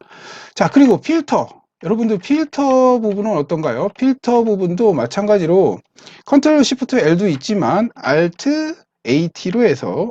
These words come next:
에이티로 해서 바로 필터를 지정을 하고요. 자, 필터링을 할 때도 방향키로 이동을 한 다음에 Alt 아래 방향키로 눌러주게 되면 이렇게 바로 열립니다.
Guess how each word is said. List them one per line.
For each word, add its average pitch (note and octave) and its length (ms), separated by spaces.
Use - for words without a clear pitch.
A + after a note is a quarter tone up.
에이티로 A#2 800
해서 F3 460
바로 C3 240
필터를 G#3 420
지정을 C3+ 320
하고요. F3 480
자, D#3+ 160
필터링을 D#4 500
할 D4+ 140
때도 B3+ 600
방향키로 G#3+ 420
이동을 F3+ 320
한 B3+ 100
다음에 F#3 720
Alt F3+ 340
아래 D#3 160
방향키로 E3 480
눌러주게 A#2 400
되면 D#3+ 360
이렇게 D#3+ 640
바로 B2+ 380
열립니다. E3+ 640